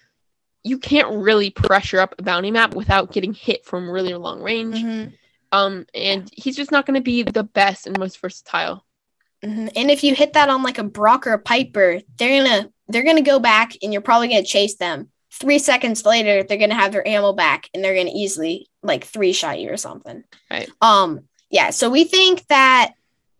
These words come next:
Speaker 2: Otis is gonna be so bad in Bounty that Ash will scoop him up and carry him away because Ash thinks he's actual trash.
Speaker 1: <laughs> Yeah.
Speaker 2: All right, m-, moving on to the next game mode.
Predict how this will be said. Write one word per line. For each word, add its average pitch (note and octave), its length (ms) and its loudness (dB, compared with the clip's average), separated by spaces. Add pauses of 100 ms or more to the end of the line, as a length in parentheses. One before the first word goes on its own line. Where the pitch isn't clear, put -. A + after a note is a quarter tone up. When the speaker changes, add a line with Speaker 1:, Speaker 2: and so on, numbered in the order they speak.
(440)
Speaker 2:
Otis C4 380 2
is A#3+ 140 -10
gonna A#3+ 160 -6
be A3 140 -2
so B3+ 420 2
bad A3+ 480 2
in G#3 180 -4
Bounty C4+ 680 0 (240)
that B3 320 2
Ash G3 500 2
will A#3 140 -6
scoop B3+ 380 -6
him C4 140 2
up A#3+ 180 4
and A3+ 140 -6
carry A#3 320 2
him A3+ 100 -2
away G#3 280 4
because A3+ 300 -8
Ash F#3+ 340 0
thinks F#3+ 240 -6
he's F#3 180 -8
actual F3 540 -2
trash. C#3+ 680 0 (200)
Speaker 1:
<laughs> - 0 - (1120)
Yeah. F#3+ 80 0
Speaker 2:
All A3+ 60 6
right, F3 140 2
m-, A3 180 -10 (280)
moving F#4 300 4
on F4+ 160 6
to E4+ 60 4
the D#4+ 60 4
next D4+ 280 2
game B3+ 320 2
mode. A#3+ 300 0